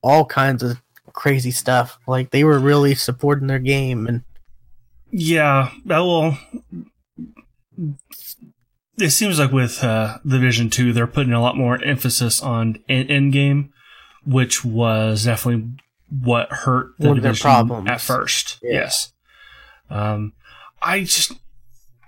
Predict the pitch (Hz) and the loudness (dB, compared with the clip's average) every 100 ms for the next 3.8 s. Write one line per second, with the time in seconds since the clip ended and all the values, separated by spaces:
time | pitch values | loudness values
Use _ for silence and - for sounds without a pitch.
0 | - - 156 156 165 139 139 - 123 113 | -6 -2 0 0 0 0 -2 0 -2 0
1 | 139 120 113 - - - _ _ _ _ | 0 0 -4 -6 -6 -12 _ _ _ _
2 | - 123 120 117 110 - - _ _ _ | -4 -2 0 -2 -4 -8 -12 _ _ _
3 | _ _ _ - 113 - 113 135 | _ _ _ -6 -4 -6 -8 -10